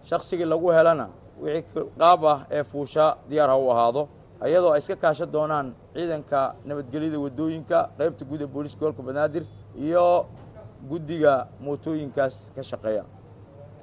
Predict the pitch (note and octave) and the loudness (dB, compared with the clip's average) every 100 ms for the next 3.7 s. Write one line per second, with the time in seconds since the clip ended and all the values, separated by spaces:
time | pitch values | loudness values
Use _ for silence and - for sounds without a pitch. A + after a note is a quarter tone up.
0 | - - C#3+ D#3 F3 F#3+ - F#3 D#3+ F3 | -16 -2 4 6 6 4 2 0 0 0
1 | D#3+ D#3 C3+ - F3 D#3 D#3+ E3 E3+ E3+ | 2 2 2 -6 -4 2 4 4 2 2
2 | D#3 E3+ F3 E3 F3+ A3+ G#3+ E3 D#3+ D3+ | 2 -2 -2 -4 -6 0 0 0 -2 0
3 | D#3 D3 - B2 C3 C3 C#3+ | 2 2 -2 -8 -6 -4 -6